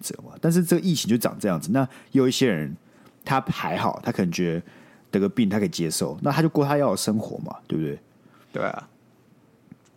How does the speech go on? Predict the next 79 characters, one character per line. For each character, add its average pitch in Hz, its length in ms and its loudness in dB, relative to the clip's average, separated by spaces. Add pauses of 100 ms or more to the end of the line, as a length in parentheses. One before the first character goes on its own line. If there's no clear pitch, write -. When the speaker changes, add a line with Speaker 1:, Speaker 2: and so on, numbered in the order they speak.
(1120)
Speaker 2:
只 - 40 -10
是 185 80 4
我 202 120 6
觉 139 200 2
得 147 340 4
一 180 80 -2
开 180 260 2
始， 180 140 -2
Speaker 1:
哦， - 20 -6
嗯。 - 40 -6
Speaker 2:
一 214 40 -2
开 190 220 2
始， 160 160 -4
可 110 80 -4
能 127 80 -2
一 - 20 0
开 135 220 -2
始 - 220 -6
的 - 100 -14
时 - 260 -10
候， 107 320 -4 (920)
呃， 110 260 -6
这 160 140 -4
个 160 160 2
你 135 100 -4
刚 165 140 4
刚 165 80 4
讲 123 120 0
的 104 60 -2
事 139 80 -4
情 117 80 -2
不 107 140 -4
过， 113 240 -2
就 110 160 -8
是 113 100 -10
说， 110 220 -4
因 117 80 -6
为 117 100 -4
有 110 100 -2
些 123 140 -6
人 110 160 -6
怎 - 100 -12
么 95 200 -8
好 113 120 -6
想 127 120 -4
过 113 100 -4
他 117 140 -2
的 110 80 -6
生 117 180 -8
活， 104 100 -6
但 123 140 -6
他 123 80 -4
可 113 80 -10
能 92 100 -12
会 131 80 -8
染 120 220 -8
疫， 98 140 -8
只 - 160 -14
是 143 80 -6
因 165 80 0
为 175 40 0
这 185 120 4
染 127 200 2
疫 113 60 -2
是 139 140 -4
会 139 80 0
传 - 340 -6
染， 104 100 -4
而 120 60 -6
且 127 80 -10
传 123 140 -6
染 107 40 -6
性 107 120 -12
很 95 100 -14 (160)
高。 - 240 -14 (320)
Speaker 1:
对， 175 100 6
那 190 60 6
是 208 140 2
那 214 100 6